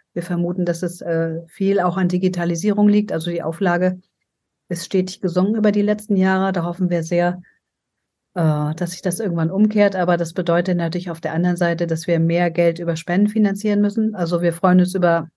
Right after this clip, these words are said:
alle Arten von Spenden, kleine Spenden, große Spenden. Wir haben auch sehr viele kleine, ja, kleine Spenderinnen und Spender,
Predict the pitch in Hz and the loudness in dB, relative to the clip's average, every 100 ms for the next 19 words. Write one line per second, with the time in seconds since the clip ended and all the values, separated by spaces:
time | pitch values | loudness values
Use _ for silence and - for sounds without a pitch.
0 | _ _ 190 208 156 160 180 180 160 - | _ _ 0 0 0 -2 -4 -4 -6 -4
1 | 170 202 202 - 170 180 180 175 175 165 | -2 0 -2 -4 -4 -4 -4 -4 -6 -6
2 | 185 185 196 190 190 180 180 175 - 202 | -6 -4 -4 -2 0 0 0 -4 0 2
3 | 214 214 190 190 - _ _ - _ - | 2 0 0 -2 -4 _ _ -20 _ 0
4 | 202 226 240 226 226 226 _ _ _ _ | 2 4 4 4 0 -4 _ _ _ _
5 | _ _ _ _ - 190 175 175 - - | _ _ _ _ 2 4 2 -2 -8 2
6 | 247 247 - 233 214 208 202 185 202 190 | 4 4 4 4 4 4 0 -4 -4 0
7 | 185 180 | 0 -2